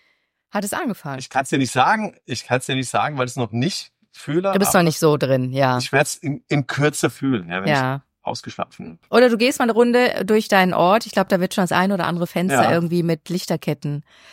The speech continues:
Speaker 1: äh, beseelt worden sein. Das, finde ich, macht auch immer viel
Speaker 2: Lichterketten,
Speaker 1: aus.
Speaker 2: genau. <laughs> Ja, auf jeden Fall.
Speaker 1: Ja,
Speaker 2: Ja.
Speaker 1: ja.
Speaker 2: Also gut, gut wahrscheinlich, gut möglich, dass ich die Woche mal irgendwann abends einen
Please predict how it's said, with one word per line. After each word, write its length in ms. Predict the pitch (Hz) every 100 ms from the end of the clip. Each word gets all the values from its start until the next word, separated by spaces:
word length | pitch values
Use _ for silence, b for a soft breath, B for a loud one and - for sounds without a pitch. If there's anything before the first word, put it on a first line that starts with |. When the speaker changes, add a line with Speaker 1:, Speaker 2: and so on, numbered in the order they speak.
| B B B B -
Speaker 1:
äh, 200 | 147 139
beseelt 480 | 151 139 143 143
worden 240 | 139 135 139
sein. 240 | 139 143
Das, 160 | 156 -
finde 160 | 196
ich, 80 | 185
macht 180 | 180 170
auch 140 | 160 175
immer 120 | 147
viel 240 | 143 - 120
Speaker 2:
Lichterketten, 160 | 123
Speaker 1:
aus. 400 | 120 117 131 - -
Speaker 2:
genau. 280 | 104 98 - _ _ _ _ -
<laughs> 520 | - - 120 120 - B B B
Ja, 240 | 107 104 107
auf 100 | 110
jeden 160 | 104
Fall. 240 | 95 92 92 -
Speaker 1:
Ja, 220 | 156 139 -
Speaker 2:
Ja. 220 | 90 -
Speaker 1:
ja. 220 | - 156 123 _
Speaker 2:
Also 400 | - 104 107 107 110 _ _ _ _ _ _ _
gut, 200 | 135 135 - _
gut 220 | - 156 123
wahrscheinlich, 480 | 107 113 107 117 -
gut 160 | 120
möglich, 300 | 110 110 117
dass 160 | - 98
ich 80 | 92
die 120 | 104
Woche 200 | 98 104
mal 360 | 95 95 92 95 b b b b _
irgendwann 460 | - 120 113 104 104
abends 360 | 87 92 92 -
einen 400 | 110 98 98 98